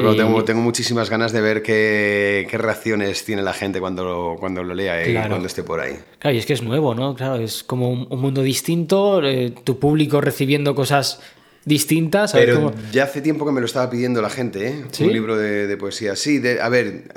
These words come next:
Speaker 2: ten en cuenta que de, desde que dejé Duo Kie y empecé a hacer este tipo de música,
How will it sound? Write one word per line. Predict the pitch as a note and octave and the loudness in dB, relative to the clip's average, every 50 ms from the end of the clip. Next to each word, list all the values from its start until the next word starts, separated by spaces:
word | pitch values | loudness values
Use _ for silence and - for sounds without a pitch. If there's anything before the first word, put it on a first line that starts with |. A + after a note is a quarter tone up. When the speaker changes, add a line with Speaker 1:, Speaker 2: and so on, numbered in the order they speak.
| - - | -12 -8
Speaker 2:
ten | A2+ A2 | -6 -6
en | A2 | -4
cuenta | G#2+ A#2 A2 B2 A#2+ | -4 -4 -6 -4 -4
que | B2+ A2+ | -4 -4
de, | G#2+ G#2 G2+ G2 G2 | -2 -2 -2 -4 -4
desde | F2 G2 F#2+ F#2 F#2 | -6 -8 -8 -8 -10
que | F2+ F2+ | -10 -10
dejé | E2 F2 E2+ - G2 | -10 -10 -10 -10 -8
Duo | G2+ G#2+ G#2+ G#2+ G#2+ | -6 -4 -4 -6 -6
Kie | - A#2+ B2 A#2 A2 G#2+ | -6 -4 -2 -2 -2 -2
y | G2 | -4
empecé | F#2+ F#2 F2+ F2 - G#2 | -6 -8 -10 -10 -8 -8
a | F#2+ | -8
hacer | - G#2+ G2 - - - | -6 -8 -8 -10 -12 -8
este | - G#2 A2+ A2 - - G#2+ | -6 -6 -6 -6 -8 -8 -8
tipo | G2 A2 A2 A2 G#2 | -8 -8 -6 -6 -6
de | G2+ | -4
música, | G#2 A2 G#2 - G#2+ F#2+ G#2+ A#2 C3+ C3+ - | -4 -6 -8 -10 -10 -6 -6 -4 -6 -6 -10